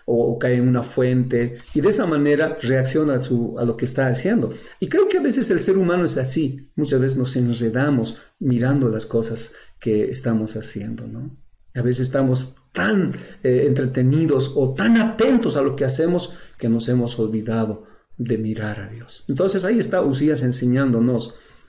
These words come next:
Y el otro aspecto, y el otro aspecto que también quiero mencionar es lo que dice, eh, este Isaías, lo siguiente.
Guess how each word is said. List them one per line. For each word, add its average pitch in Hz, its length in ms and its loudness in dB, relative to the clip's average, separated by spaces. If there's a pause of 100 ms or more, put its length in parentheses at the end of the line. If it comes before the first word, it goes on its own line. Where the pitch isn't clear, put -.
(1000)
Y 151 80 0
el 190 80 2
otro 240 220 2
aspecto, - 800 0
y 127 100 0
el 127 80 2
otro 147 160 0
aspecto 135 420 -2
que 127 120 -2
también 123 340 2
quiero 127 220 0
mencionar 117 580 0
es - 180 -2
lo 131 160 0
que 135 120 0
dice, 131 720 0 (280)
eh, 113 540 2
este 143 240 0
Isaías, 120 720 0 (400)
lo 151 80 0
siguiente. 165 680 -2